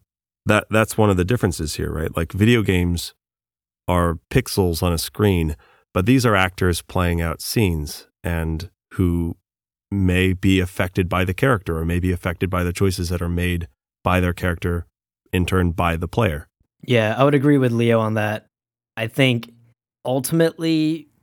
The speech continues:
Speaker 2: Bandersnatch isn't trying to ask a question about whether the mediums that we enjoy, mediums like video games, where we make decisions about other people's quote unquote lives, even if they are pixels.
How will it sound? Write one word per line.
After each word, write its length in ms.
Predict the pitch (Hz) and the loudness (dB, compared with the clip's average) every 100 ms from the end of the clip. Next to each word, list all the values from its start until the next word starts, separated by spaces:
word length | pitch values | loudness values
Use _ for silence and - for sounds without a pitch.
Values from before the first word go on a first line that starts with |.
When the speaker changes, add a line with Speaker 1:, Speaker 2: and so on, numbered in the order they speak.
| _ - | _ 0
Speaker 2:
Bandersnatch 600 | 131 135 127 127 123 - | 2 2 2 2 2 -2
isn't 300 | 123 123 123 | -4 -4 -2
trying 280 | - 120 110 | 0 0 0
to 260 | 123 - | -6 -6
ask 420 | 113 110 143 - - | -6 -4 -6 -8 -2
a 120 | 156 | -2
question 760 | 143 - 156 - - 165 185 196 _ _ _ _ _ _ | 0 -2 -2 -2 -2 -2 -2 -8 _ _ _ _ _ _
about 400 | 139 123 123 123 | -2 2 2 2
whether 500 | 123 120 120 120 123 | 0 2 2 4 2
the 220 | 123 - 120 | 0 0 0
mediums 480 | 117 117 123 113 | 2 2 2 2
that 160 | 117 113 | 2 2
we 320 | 117 110 104 _ _ _ _ - | 2 0 -2 _ _ _ _ -10
enjoy, 680 | - 117 117 113 104 120 131 _ _ _ - | -4 0 2 0 0 -2 -6 _ _ _ -2
mediums 400 | 123 120 113 110 | 0 2 2 0
like 260 | 110 - _ - | -2 -4 _ -4
video 340 | 123 117 110 | 0 2 2
games, 520 | 110 104 104 117 - _ _ - | 0 -2 -6 -8 -12 _ _ -8
where 200 | 123 113 | 0 2
we 100 | 113 | 2
make 240 | 113 113 - | 2 0 -2
decisions 600 | 110 143 120 123 117 113 | -2 0 2 2 0 0
about 400 | 107 107 107 _ - | 2 0 -2 _ -8
other 200 | 120 113 | -2 -2
people's 360 | 104 113 113 - | -2 -4 -4 -6
quote 260 | - 113 | -2 0
unquote 380 | 107 101 117 185 | 0 -2 -2 -2
lives, 480 | 180 107 107 110 - | -2 -2 -2 -6 -4
even 180 | 135 123 | 0 0
if 100 | - | 2
they 100 | 117 | 0
are 120 | 107 | -2
pixels. 540 | - 135 - 104 120 | -6 -6 -6 -12 -14